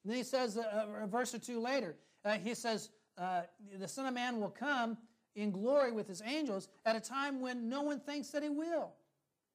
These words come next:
And so in this coming, or this, this, the coming of the age, Jesus has in mind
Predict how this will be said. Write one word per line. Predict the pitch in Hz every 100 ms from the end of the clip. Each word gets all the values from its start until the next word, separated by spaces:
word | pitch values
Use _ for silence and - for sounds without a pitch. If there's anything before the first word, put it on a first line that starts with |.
| _ _ _ _ _
And | 220 226
so | 269 262 262 -
in | 254 277
this | 262 - - -
coming, | 302 349 254
or | 214
this, | 190 190 -
this, | 196 208
the | -
coming | - 277 285
of | 240
the | 247
age, | 262 277 196
Jesus | 254 247 226
has | 240 233
in | 214
mind | 214 226